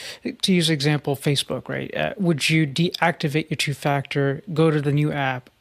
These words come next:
reactivate two-factor, and call it a day? Or would, as in this case, as we we're talking about transferring of tokens,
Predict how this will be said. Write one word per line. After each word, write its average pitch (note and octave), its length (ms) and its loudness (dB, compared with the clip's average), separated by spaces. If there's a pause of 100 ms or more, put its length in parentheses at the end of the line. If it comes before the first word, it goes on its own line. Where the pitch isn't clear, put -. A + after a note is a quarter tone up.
reactivate C#3+ 680 2
two-factor, C3+ 800 -2
and D3+ 220 2 (140)
call C#3+ 260 0
it C#3 120 -2
a C#3+ 40 -2
day? C#3+ 500 2 (480)
Or D3+ 440 4 (100)
would, E3+ 320 0
as D#3+ 280 2
in D3+ 100 2
this C#3+ 220 2
case, D3 260 0
as C#3+ 100 -2
we C#3+ 60 0
we're C3+ 60 0
talking C#3 200 0
about C#3 140 0
transferring D3 500 0
of C#3 120 -2
tokens, C#3 600 -2